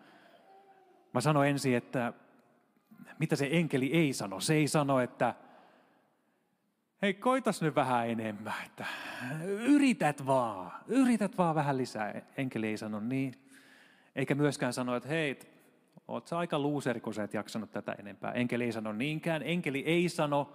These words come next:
että, että "jos sä olisit rukoillut vähän enemmän, ehkä asiat olisi eri tavalla. Sä oot vaan rukoillut liian vähän."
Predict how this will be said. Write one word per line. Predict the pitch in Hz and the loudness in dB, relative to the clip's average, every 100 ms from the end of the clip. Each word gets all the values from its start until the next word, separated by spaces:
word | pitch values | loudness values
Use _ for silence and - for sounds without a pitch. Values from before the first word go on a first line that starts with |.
| - - - - - - | -20 -20 -20 -20 -20 -12
että, | 123 131 | -10 -10
että | - - - _ _ _ | -12 -20 -20 _ _ _
"jos | 156 - | -6 -2
sä | |
olisit | 185 196 | -4 -2
rukoillut | 208 254 254 185 143 123 | 0 0 2 0 0 -2
vähän | 127 127 127 | -4 -4 -4
enemmän, | 143 120 110 98 - - _ _ _ _ _ _ _ _ | -4 -6 -10 -12 -12 -14 _ _ _ _ _ _ _ _
ehkä | - - 151 | -14 -6 -6
asiat | 143 143 - | -4 -6 -4
olisi | 139 151 | -4 -4
eri | 135 123 | -4 -6
tavalla. | 123 107 90 90 90 - _ _ _ _ _ _ _ _ _ | -10 -12 -14 -14 -18 -18 _ _ _ _ _ _ _ _ _
Sä | - | -10
oot | 170 196 | -4 0
vaan | 190 | 2
rukoillut | 214 - 156 147 | 2 2 0 0
liian | 147 147 139 131 117 | -2 -2 -2 -6 -6
vähän." | 117 131 101 | -6 -6 -6